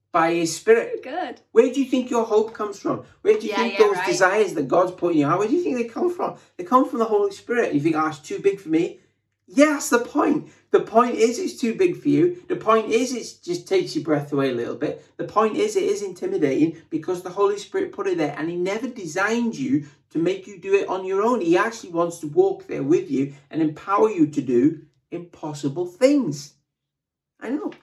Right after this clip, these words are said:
Speaker 1: The Spirit searches out everything and shows us God's deep secrets. Wow, the Holy Spirit
Speaker 2: What
Speaker 1: shares with us
Speaker 2: privilege.
Speaker 1: God's great plan.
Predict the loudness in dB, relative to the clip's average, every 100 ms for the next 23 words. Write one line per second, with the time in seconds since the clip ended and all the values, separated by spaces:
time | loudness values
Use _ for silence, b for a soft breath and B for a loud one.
0 | _ _ b b b b b b _ -8
1 | -8 4 4 4 0 -2 0 0 -6 -2
2 | -2 -2 -6 -6 2 0 2 -6 -8 -10
3 | -10 -12 -6 0 0 0 -4 -12 -16 _
4 | _ -2 -2 -2 -8 -20 -20 _ -20 _
5 | -2 0 0 -14 _ -14 -4 -4 -4 -12
6 | -12 -18 -20 -18 -16 -16 -14 -6 -6 -6
7 | -10 -10 -10 -10 -10 -6 -4 -2 -2 -2
8 | -4 -4 -8 -18 -18 -4 -2 -2 -6 -4
9 | -4 -4 -8 -8 -8